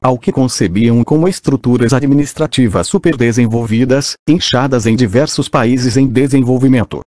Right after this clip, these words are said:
O ajuste estrutural também passou a significar o ajuste estrutural da administração pública e do fornecimento de serviços públicos no mundo em desenvolvimento. Os programas de ajuste estrutural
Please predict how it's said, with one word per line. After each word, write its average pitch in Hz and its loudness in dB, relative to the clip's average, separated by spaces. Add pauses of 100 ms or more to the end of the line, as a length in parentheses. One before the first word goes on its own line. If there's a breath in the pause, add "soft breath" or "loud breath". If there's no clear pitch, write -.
(360)
O 151 4
ajuste 117 0
estrutural 123 0
também 147 2
passou 113 0
a 107 -4
significar 135 0
o 127 0
ajuste 120 -2
estrutural 139 0
da 120 2
administração 139 0
pública 92 -2
e 165 2
do 147 0
fornecimento 135 0
de 110 0
serviços 139 0
públicos 120 0
no 131 2
mundo 131 0
em 160 0
desenvolvimento. 127 2 (520)
Os 147 0
programas 127 0
de 135 -2
ajuste 120 0
estrutural 139 0